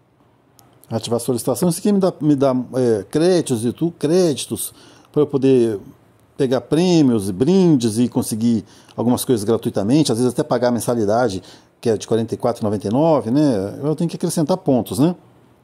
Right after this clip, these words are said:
Beleza, tô com mil setecentos e noventa e dois pontos atualmente. É pouco, na verdade é pouco.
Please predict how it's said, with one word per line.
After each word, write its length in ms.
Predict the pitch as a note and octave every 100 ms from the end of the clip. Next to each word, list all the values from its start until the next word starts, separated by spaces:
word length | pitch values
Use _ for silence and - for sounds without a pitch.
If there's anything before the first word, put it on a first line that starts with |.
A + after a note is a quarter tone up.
| _ _ _ _ _ _ _ _ _ _ _ _ _ _ _ _ _ _ _ _ _ _
Beleza, 420 | - C#3+ D3+ F3 E3
tô 100 | D#3+
com 100 | E3
mil 300 | D#3 F#3 G3
setecentos 360 | E3 - D#3+
e 60 | D#3
noventa 140 | D3+
e 40 | D#3
dois 220 | D#3 D3+
pontos 380 | - C3+ B2+ A#2+
atualmente. 760 | - B2 G#2 F#2 E2+ - - _ _ _ - -
É 80 |
pouco, 420 | E3 G3 F3 - G#2+
na 100 | A#2
verdade 220 | A#2 C3+
é 60 |
pouco. 400 | - G2 F2+ -